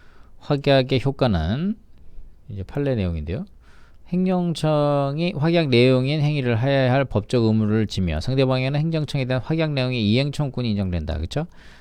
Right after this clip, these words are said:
근데 상대방은 당해 행정청에 대해서 그 확약에 따를 것을 요구할 수 있-, 있으며 나아가 그 이행을 청구할 수 있다. 다만 확약의 대상이 위법한 경우 확약의 구속력을 인정할 수 없다.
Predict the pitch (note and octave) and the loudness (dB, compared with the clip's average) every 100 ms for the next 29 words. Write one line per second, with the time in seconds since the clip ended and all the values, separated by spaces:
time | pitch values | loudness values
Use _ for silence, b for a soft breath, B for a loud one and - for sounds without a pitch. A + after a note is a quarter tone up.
0 | b - - D#3 D3+ C#3+ C#3 E3 E3+ E3 | b 2 2 4 2 2 0 0 -2 -4
1 | - G#3+ B2+ C3 B2+ A#2 B2 G#2+ G2+ F#2 | -2 0 2 0 -2 -2 -2 0 0 0
2 | D#2 D2 G2+ - A#2+ C3+ C#3+ C3+ C3+ D#3 | -2 -2 -4 -2 0 0 0 -2 0 0
3 | E3+ D#3+ C3+ A#2+ G#2 A2 G#2 G2 - E2 | 0 -2 0 0 2 0 0 -4 -4 -8
4 | F#2 - G#2+ F#2+ D2+ D#2+ A2+ F2 F#2+ A2+ | -8 -8 -6 -4 -4 -4 0 2 2 2
5 | C#3 D#3+ b b b - F#2+ F#2 G2+ B2+ | 0 -2 b b b -2 2 2 0 -2
6 | - A2+ F#2+ F2+ F2 - F#2+ A#2 - D#3 | -4 -6 -6 -8 -10 -4 0 0 -2 -2
7 | D3+ D3 B2 G#2 A2 A2 G#2 - - C3+ | 0 0 0 0 0 0 -4 -8 -8 0
8 | D3+ - D3 C#3 A#2+ F2 E2 C#3+ E3+ - | 0 0 -2 0 -2 -2 -2 -6 -6 -4
9 | A2 G2+ - G2+ F2 A2 E3+ G3 b b | -4 -4 -4 -4 -2 -2 -2 -6 b b
10 | b - F2+ F#2 E2+ - F2+ D#2 C#2 F#2+ | b -6 -4 -2 -2 -4 -6 -6 -6 -6
11 | D#3 | -8